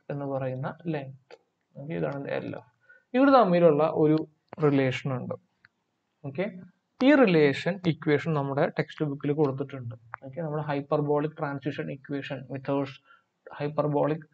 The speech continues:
transition equation എന്നുള്ള പേരിൽ നമുക്ക് പഠിക്കാനുണ്ട് ആ ഇക്വേഷൻ. ഓക്കെ, ആ equation ഞാനിവിടെ എഴുതി തരാം, നിങ്ങളത് നേരിട്ട് പഠിക്കുക.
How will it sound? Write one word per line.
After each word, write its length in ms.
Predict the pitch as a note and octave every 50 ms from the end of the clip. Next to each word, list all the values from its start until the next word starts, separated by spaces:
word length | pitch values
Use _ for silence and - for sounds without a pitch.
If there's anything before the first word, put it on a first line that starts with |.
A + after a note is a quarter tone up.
| -
transition 460 | - D3 C#3+ C3+ C3 D#3 C#3+ - D#3
equation 460 | C#3+ C3 - - C#3 C3+ - - D3 C#3+
എന്നുള്ള 440 | C#3 C3+ C3+ C3 C3 D#3 F3+ F#3+ - _ -
പേരിൽ 300 | D3 C#3+ C#3 C#3 D3+ D#3
നമുക്ക് 240 | D#3 C#3+ C#3+ D3 - _ _ _ - _ _ - - - D#3
പഠിക്കാനുണ്ട് 540 | D3+ D3+ C#3 - D3 C#3+ E3+ D#3+ C3+ B2+
ആ 40 | B2
ഇക്വേഷൻ. 460 | A#2 A#2 A#2 A2+ A2 A#2 A2+ - - - -
ഓക്കെ, 260 | C#3+ C#3+ - - A#3 A#3 - _ _ _ _ _ _ _ _ _ -
ആ 80 | F#3 G#3+
equation 540 | A3 G3 F3+ F3+ F3 D#3+ D#3+ D#3 - F#3 G3
ഞാനിവിടെ 280 | F3+ D#3+ D3+ D3+ D3 D3
എഴുതി 220 | C#3+ C#3 C#3 D3+ D3+
തരാം, 360 | D3+ C#3+ C3 D3 C#3+ - F3
നിങ്ങളത് 360 | D#3 D3 C#3+ C#3+ D3 D#3 D#3+
നേരിട്ട് 320 | D#3 C#3+ C#3 C3+ C3+ C#3 D3+
പഠിക്കുക. 400 | E3 E3+ D#3+ D3 C#3 - -